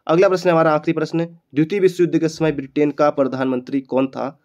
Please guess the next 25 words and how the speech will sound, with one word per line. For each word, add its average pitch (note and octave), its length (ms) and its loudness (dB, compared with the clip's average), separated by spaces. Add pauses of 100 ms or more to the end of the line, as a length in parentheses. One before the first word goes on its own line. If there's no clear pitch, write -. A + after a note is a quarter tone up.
(240)
उस C#3 140 -10
समय E3+ 140 2
दोस्तों D#3+ 240 -2
ब्रिटेन C#3 340 -4
के C#3 100 -4
प्रधानमंत्री C3+ 560 -4
कौन C3+ 360 -4
थे? C#3+ 60 -2
हुए C#3+ 440 -4
थे C#3 200 -4
विंस्टन C3+ 360 -4 (120)
चर्चिल, A2 280 -6 (840)
विंस्टन C3 380 -2 (480)
चर्चिल, - 340 -6 (360)
ये C3+ 100 0
आपको B2 280 -2
बिल्कुल A#2 240 -6
याद A#2 140 -4
रखना C#3 160 -6
है। D3 40 -2
द्वितीय C3 200 -4
विश्व B2 180 -8
युद्ध A#2+ 140 -8
के C3 100 -4
समय, C#3+ 260 0